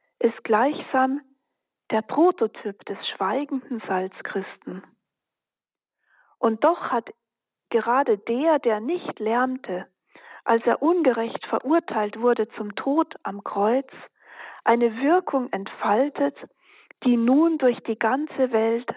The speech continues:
schallt. Christus ist auferstanden. Er ist wahrhaft auferstanden,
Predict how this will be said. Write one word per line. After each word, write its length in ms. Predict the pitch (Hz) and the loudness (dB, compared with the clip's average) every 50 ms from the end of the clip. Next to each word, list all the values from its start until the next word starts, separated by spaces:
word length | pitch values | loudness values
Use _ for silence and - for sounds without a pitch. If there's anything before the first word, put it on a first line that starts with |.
| 277 - - - | -10 -10 -6 -2
schallt. 440 | - 196 196 196 190 185 - - - - _ _ _ _ _ _ _ _ _ _ _ _ _ _ _ _ _ | -2 -2 0 -2 -4 -8 -8 -12 -18 -18 _ _ _ _ _ _ _ _ _ _ _ _ _ _ _ _ _
Christus 480 | - - 269 302 320 - - - 294 277 - | 2 4 4 4 4 0 -6 -8 -8 -8 -6
ist 240 | 294 277 - - - | -8 -8 -6 -2 0
auferstanden. 960 | - 269 285 285 - 220 202 - - - 190 190 202 240 - - 190 190 214 - _ _ _ _ _ _ _ _ _ _ _ _ _ _ - _ _ _ _ - | 2 2 2 2 0 -4 -4 -4 -6 -6 -6 -6 -8 -10 -10 -10 -10 -10 -12 -14 _ _ _ _ _ _ _ _ _ _ _ _ _ _ -20 _ _ _ _ 0
Er 200 | - 233 240 - | 2 2 4 2
ist 280 | 233 226 - - - _ _ - | 0 -2 -4 -16 -20 _ _ -8
wahrhaft 720 | 196 185 208 220 285 311 294 277 285 285 - - - - | 0 2 4 4 4 2 2 -2 -6 -6 -8 -12 -12 -6
auferstanden, 880 | 233 254 262 - 226 208 - - - 196 196 196 - - 196 190 190 | -6 -6 -6 -6 -10 -10 -8 -8 -8 -8 -8 -10 -14 -16 -16 -16 -16